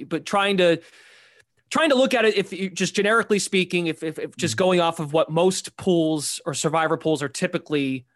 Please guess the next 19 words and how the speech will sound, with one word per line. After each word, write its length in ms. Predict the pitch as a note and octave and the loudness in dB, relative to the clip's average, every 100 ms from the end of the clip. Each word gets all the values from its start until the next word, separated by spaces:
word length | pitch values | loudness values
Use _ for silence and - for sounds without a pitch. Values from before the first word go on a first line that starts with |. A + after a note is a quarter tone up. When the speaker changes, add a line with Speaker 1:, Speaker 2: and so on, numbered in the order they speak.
| _ | _
Speaker 1:
constructed 560 | - D#3+ - D#3+ - C3+ | -8 -6 -2 -2 -2 -6
as, 320 | A#2+ A#2 - _ _ _ _ _ - | -6 -8 -12 _ _ _ _ _ -10
what 240 | C#3+ F#3 | -2 2
are 100 | A3 | 2
some 180 | G#3+ A#3 | 2 2
important 600 | G#3+ G3 F#3+ F#3+ F3 - | 0 0 0 0 0 -8
rules 480 | E3+ E3 D#3+ D3 C#3+ | -2 2 2 2 -2
to 80 | - | -6
be 120 | C#3 | -4
aware 340 | C3+ D3 D#3 D3+ | 0 2 2 2
of? 200 | D3 C#3 | 2 0
And 80 | C#3 | -2
I 40 | |
know 280 | D3+ D3 - _ | 0 0 -2 _
something 260 | - G3 E3+ | -4 -2 -2
that 120 | D3 - - _ _ | -4 -8 -16 _ _
often 460 | F#3+ G3 - D#3 C#3 | 2 2 0 -4 -2
comes 300 | D#3 C#3+ C#3+ | -4 -2 0
up 300 | D3 A#2+ | 0 0